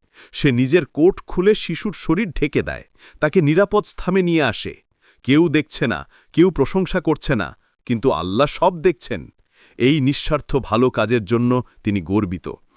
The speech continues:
কারণ তুমি শুধুমাত্র মানুষের চোখে কাজ করছো না, তুমি আল্লাহর সন্তুষ্টির জন্য কাজ করছো। প্রিয় ভাই ও বোনেরা, সহানুভূতি মানে কেবল অন্যকে সাহায্য করা নয়,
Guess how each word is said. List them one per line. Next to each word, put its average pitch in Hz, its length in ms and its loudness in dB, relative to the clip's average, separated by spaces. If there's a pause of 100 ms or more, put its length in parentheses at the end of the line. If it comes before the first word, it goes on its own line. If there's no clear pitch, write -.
(180)
কারণ 190 220 2
তুমি 196 240 0
শুধুমাত্র 214 640 -2
মানুষের 147 480 0
চোখে 226 280 -6
কাজ 131 240 -2
করছো - 320 -4
না, 76 200 -10 (260)
তুমি 127 200 2
আল্লাহর 127 340 2
সন্তুষ্টির 143 680 -6
জন্য 101 260 -4
কাজ 82 260 -8
করছো। - 380 -14 (580)
প্রিয় 107 280 2
ভাই 107 340 0
ও 104 120 -6
বোনেরা, 113 460 2 (320)
সহানুভূতি 156 760 0
মানে 147 340 2 (260)
কেবল 180 240 4 (100)
অন্যকে 180 480 2
সাহায্য 180 480 -2
করা 196 220 2
নয়, 87 240 -2